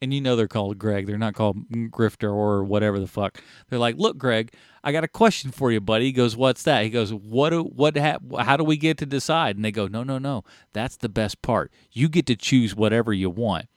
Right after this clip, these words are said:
So you understand some of 'em. You understand why St-, uh, Starscream wants to be a, a, a jet. That's awesome, right? You know, even, even, uh, even Optimus Prime, you're like, "Eh, tractor trailer. It's, it's, you know,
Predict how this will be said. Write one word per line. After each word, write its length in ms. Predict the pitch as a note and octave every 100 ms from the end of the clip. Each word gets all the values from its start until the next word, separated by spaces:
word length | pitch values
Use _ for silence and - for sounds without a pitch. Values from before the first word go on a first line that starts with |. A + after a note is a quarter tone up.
| _ - - -
So 300 | - G3 - _
you 140 | G3
understand 560 | A#3 A3 - A3 G#3+ F#3+
some 260 | - F#3+ C3+
of 140 | A2+
'em. 60 | D3+
You 100 | F#3
understand 480 | F3 C#3+ F3 D3+
why 160 | C3 A#2+
St-, 220 | G#2+ - -
uh, 120 | B2+
Starscream 680 | - B2+ A2+ - B2 A2+
wants 240 | A2+ G#2+ -
to 80 | G#2
be 220 | A2 G#2+
a, 160 | F2+
a, 400 | F2+ F#2 F#2+ F#2+ G2
a 120 | F#2 F#2
jet. 360 | F#2 G#2 C3 -
That's 240 | A#2+ B2
awesome, 400 | C#3+ C3 - E2 _
right? 300 | - G2+ C3 - _ _ _ _ G#3
You 120 | G3
know, 160 | C3+
even, 340 | E3+ F3+ F3 F3+
even, 340 | D#3+ E3 E3+
uh, 320 | D#3+ D3+ D3 C3+
even 260 | E3 D#3+
Optimus 400 | D#3+ D#3+ F3 D#3+
Prime, 300 | - F#3 F#3
you're 60 | F3
like, 140 | F3
"Eh, 200 | - E4
tractor 400 | A3+ G3+ G3 F3
trailer. 560 | D3 - D#3 D#3+ D#3+ D#3+
It's, 200 | A#3+ F#3+
it's, 320 | - F3+ - -
you 80 | G#3
know, 240 | A2